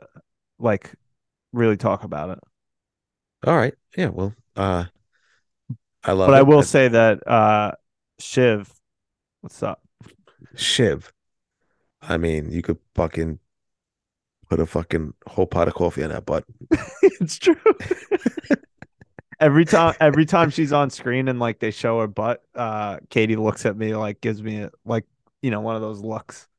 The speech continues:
Speaker 2: Yeah, I mean, uh, I'm not looking at her butt, but
Speaker 1: No, not at all.
Speaker 2: not at all, but I am.
Speaker 1: Yeah. Um,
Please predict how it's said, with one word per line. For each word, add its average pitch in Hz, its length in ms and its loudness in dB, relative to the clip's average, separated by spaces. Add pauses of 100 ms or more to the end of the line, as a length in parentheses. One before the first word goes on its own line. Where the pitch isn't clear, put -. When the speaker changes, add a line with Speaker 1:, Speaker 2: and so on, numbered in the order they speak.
(480)
Speaker 2:
Yeah, 82 320 4
I 85 40 0
mean, 92 240 2
uh, 50 300 -4
I'm 90 240 -2
not - 160 0
looking 87 320 -2
at 85 120 -2
her 85 100 -2
butt, - 340 -2 (120)
but 87 140 0
Speaker 1:
No, 156 220 2
not 117 220 -2
at 147 100 -4
all. 123 300 -4
Speaker 2:
not 98 260 -2
at 87 80 0
all, - 300 -4
but - 260 -6
I - 180 -6
am. - 120 -14 (720)
Speaker 1:
Yeah. 90 160 -12 (1160)
Um, 110 240 -2